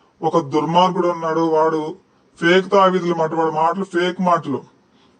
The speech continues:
ఒక చదువుకున్న వ్యక్తికి ఉండే లక్షణాలు అయితే లేవు, అన్ఎడ్యుకేట్. చూడటానికి భయంకరంగా అసహించుకునేలా ఉండేవాడు మందు ఇస్తున్నాడంటే ఎలా నమ్ముతున్నారో నాకు అర్థం కావట్లేదు. వాడు నన్ను విమర్శించాడు కాబట్టే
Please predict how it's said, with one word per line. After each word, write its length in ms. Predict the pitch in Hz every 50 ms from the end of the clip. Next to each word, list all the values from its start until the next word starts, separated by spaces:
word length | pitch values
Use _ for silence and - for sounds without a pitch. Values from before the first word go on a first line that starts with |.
| _
ఒక 140 | 175 160 165
చదువుకున్న 600 | 175 165 - 165 165 156 170 180 180 202 196 196 202
వ్యక్తికి 400 | 196 196 180 - - - 185 196
ఉండే 140 | 185 180
లక్షణాలు 460 | 180 175 175 - - - 185 185 185 185
అయితే 200 | 175 190 196 180
లేవు, 420 | 175 156 160 165 160 151 139 - - _ _ -
అన్ఎడ్యుకేట్. 800 | 170 165 165 170 180 185 170 180 180 - 175 170 165 - - - - 98 - _ _ _ _ _ _ _ _ _ - 170
చూడటానికి 440 | 170 175 175 175 - 202 196 180 175
భయంకరంగా 1000 | 160 165 165 165 175 180 180 180 190 190 190 185 185 180 180 185 180 180 180 185 - - _ _ _ _ _ - 165
అసహించుకునేలా 680 | - - 185 185 185 185 160 - 185 190 185 185 190
ఉండేవాడు 520 | 180 180 180 175 180 180 175 175 180 175
మందు 300 | 170 160 156 156 165 170
ఇస్తున్నాడంటే 680 | 180 175 - 190 175 175 170 175 165 160 165 165 160 156 - - _ _ _ _ _ _ _ _ _ _ 196
ఎలా 220 | 160 165 170 180
నమ్ముతున్నారో 680 | 180 175 175 175 175 175 185 185 175 175 175 180 180
నాకు 220 | 175 170 165 160 156
అర్థం 300 | 139 139 139 165 160 160
కావట్లేదు. 760 | 165 156 151 151 151 147 151 147 143 143 147 147 165 185 185 - _ _ _ _ _ _ _ _
వాడు 240 | 170 156 160 170 170
నన్ను 220 | 175 175 180 175 170
విమర్శించాడు 640 | 165 170 175 190 196 196 190 190 190 202 196 190
కాబట్టే 680 | 190 196 190 185 175 185 185 180 190 208 220 247 254 262